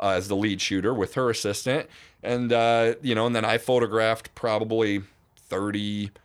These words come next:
thirty-five, something like that. And then we had our, uh, third team, uh, photograph, uh, another five to seven weddings. So,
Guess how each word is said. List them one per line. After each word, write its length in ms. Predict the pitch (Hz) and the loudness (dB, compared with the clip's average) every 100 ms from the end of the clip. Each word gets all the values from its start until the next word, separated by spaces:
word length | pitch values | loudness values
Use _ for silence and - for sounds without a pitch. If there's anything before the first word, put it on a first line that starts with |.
| _ _ | _ _
thirty-five, 600 | 98 92 101 87 95 95 | -4 -4 -4 -2 0 0
something 200 | - 98 | -2 -4
like 100 | 95 90 | -4 0
that. 180 | 98 | -2
And 80 | 117 | 0
then 160 | 107 107 | -2 2
we 80 | 104 | 2
had 140 | 98 | 2
our, 160 | 95 95 - - _ | 0 -2 -12 -20 _
uh, 180 | 98 95 | 0 0
third 360 | - 120 104 - | 2 0 0 -6
team, 480 | 101 90 87 92 85 - | -8 -6 -6 -8 -10 -6
uh, 300 | 87 82 82 | -4 -4 -8
photograph, 840 | - 95 90 90 85 87 - - _ - | -4 -2 0 -2 -2 -4 -10 -20 _ -10
uh, 300 | 87 82 82 85 - | -6 -6 -8 -12 -10
another 400 | 90 90 87 85 _ _ _ _ _ _ | -6 -4 -4 -8 _ _ _ _ _ _
five 300 | - 80 80 | -6 -4 -6
to 60 | 78 | -8
seven 380 | - 80 80 80 | -8 -6 -8 -8
weddings. 360 | 78 80 82 | -6 -8 -10
So, 260 | - 87 | -4 -4